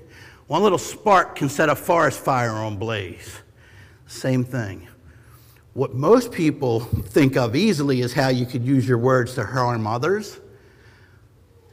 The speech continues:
But you might have to think a little bit harder to realize your words harm you just as quickly. All right? And so you can change the course of your life. You can set limits upon yourself,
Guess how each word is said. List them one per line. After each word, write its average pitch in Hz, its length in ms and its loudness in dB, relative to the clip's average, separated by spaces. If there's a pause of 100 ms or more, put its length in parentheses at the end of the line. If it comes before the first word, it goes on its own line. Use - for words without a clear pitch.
(140)
But 131 200 -4
you 135 80 -2
might 175 200 0
have 175 120 -4
to 135 80 -8
think 151 280 -4
a 139 40 -8
little 131 200 -2
bit 113 140 -6
harder 147 460 -4
to 107 80 -6
realize 107 600 -6
your 131 140 -6
words 117 340 -4
harm 104 360 -6
you 104 580 -4 (260)
just 120 300 -6
as 95 100 -16
quickly. - 440 -10 (1700)
All 117 80 -10
right? 135 160 -10 (180)
And 110 140 -14
so - 80 -12
you 131 180 -4
can 113 160 -10
change 151 460 -4
the 123 80 -8
course 147 400 -4
of 156 60 -6
your 160 160 -2
life. 151 500 -2 (460)
You 151 80 -4
can 135 100 -6
set 131 300 -4
limits 175 400 2
upon 170 340 4
yourself, 156 680 0